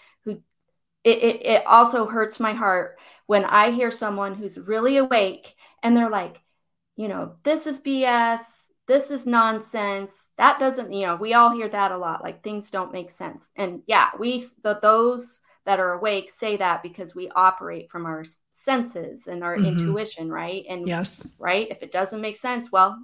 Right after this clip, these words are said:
Speaker 1: it's true.
Speaker 2: Mm-hmm.
Speaker 1: So, um, <clears throat> oh shoot, I just lost my thought. Um,
Speaker 2: You're talking about how we come together in a circle, uh, we can,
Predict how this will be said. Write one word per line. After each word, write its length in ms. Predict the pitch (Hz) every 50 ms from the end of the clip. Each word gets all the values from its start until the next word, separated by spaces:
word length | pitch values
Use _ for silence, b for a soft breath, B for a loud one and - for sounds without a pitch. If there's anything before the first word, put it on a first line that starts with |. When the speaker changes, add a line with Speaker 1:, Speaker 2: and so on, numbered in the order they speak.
| 269 _ _ _ -
Speaker 1:
it's 180 | 185 170 - -
true. 340 | - 285 269 202 175 175 - b b b b b
Speaker 2:
Mm-hmm. 140 | b 175 160
Speaker 1:
So, 800 | 160 185 190 285 269 262 254 247 240 240 233 226 226 226 - - - - -
um, 520 | 220 208 202 202 190 185 180 180 180 175 _
<clears throat> 80 | _ -
oh 120 | 220 214
shoot, 280 | 202 - - 220 202 185
I 100 | 180 175
just 220 | 175 190 175 -
lost 300 | 190 180 175 170 170 -
my 140 | 190 175 170
thought. 300 | 165 - 180 160 - - - _ _ _ _ _ _ _ _ _ _ _ _ _ _ _ _ - - - _ _ _ _ -
Um, 640 | 226 208 190 190 180 170 160 156 160 170 - - _ _ _ _ _ _ _ _ _ _ _ _
Speaker 2:
You're 100 | - 208
talking 380 | 202 - 220 208 202 - 220 214
about 380 | 196 202 202 196 190 190 -
how 240 | - - - 202 196
we 160 | 185 190 185
come 260 | 180 - - 202 202 202
together 560 | - 214 202 202 190 190 185 185 180 185 180
in 220 | 165 - - 180
a 80 | 175 175
circle, 840 | - - - 208 202 202 - 196 190 190 185 185 185 180 180 - - -
uh, 400 | 185 196 190 180 180 175 175 180 -
we 160 | 202 202 196
can, 400 | 196 208 196 185 185 180 175 190